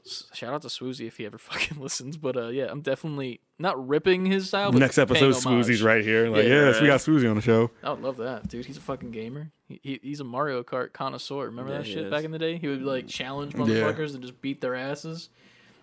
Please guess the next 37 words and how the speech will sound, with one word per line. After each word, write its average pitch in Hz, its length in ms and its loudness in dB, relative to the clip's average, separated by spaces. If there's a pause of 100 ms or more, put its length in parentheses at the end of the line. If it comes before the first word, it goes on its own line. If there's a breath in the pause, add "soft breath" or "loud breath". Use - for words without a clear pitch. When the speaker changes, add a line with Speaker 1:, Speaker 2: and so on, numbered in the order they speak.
(140)
Speaker 1:
I 139 80 -8
could 113 140 -14
beat 104 140 -10
him, 107 100 -12
though. 107 100 -12
It's 101 100 -16
Speaker 2:
I'm 139 60 -14
Speaker 1:
fine. 127 80 -6
Speaker 2:
about 120 100 2
to 110 60 0
say, 117 140 -2
yeah, 110 180 2
let's 107 120 -2
go. 104 380 0
Let's 165 140 -4
go. 123 280 2 (160)
Speaker 1:
Yeah. 156 140 -8 (540)
Speaker 3:
No, 107 280 -4 (160)
not - 100 0
Speaker 1:
I'm 359 80 2
Speaker 3:
me. - 40 -8
Speaker 1:
curious 440 340 6
Speaker 2:
Mm-hmm. 254 80 6
Speaker 1:
how, 330 240 2
how 202 220 -2 (100)
all 175 160 -2
of 156 100 -6
us 156 160 -4
would 127 100 -14
do 120 140 -12
against 113 300 -18
each 131 80 -16
other, 117 140 -10
'cause 120 100 -12
I, 143 180 -4
I 190 180 0
am 190 280 -4